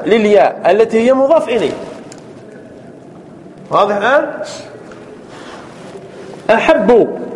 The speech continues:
هم. ولبس عباءة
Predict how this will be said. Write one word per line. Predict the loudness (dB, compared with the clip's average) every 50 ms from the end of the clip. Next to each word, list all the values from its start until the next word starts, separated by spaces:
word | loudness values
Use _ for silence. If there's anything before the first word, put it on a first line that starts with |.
| -14 -14 -16 -16 -16 -18 -18 -18 -18 -18 -18 -18 -18 -18 -18 -18 -20 -20 -18 -18 -18 -18 -18 -18 -18 -18 -18 -18 -18 -18 -18 -18 -18 -18 -18 -20 -20 -20 -20 -20 -20 -20 -20 -20 -20 -18 -18 -18 -18 -18 -18 -18 -18 -18 -18 -18 -20 -20 -20 -20 -20 -20 -20 -20 -20 -20 -16 -10 -8
هم. | -6 -6 -6 -6 -10 -14 -16 -18 -20 -18 -18 -16 -16 -16 -8 -2
ولبس | 0 2 2 2 2 0 -2 -4 -4 -2
عباءة | 0 2 2 2 2 2 2 2 2 2 0 -2 -2 -2 -2 -2 -2 -2 -2 -2 -6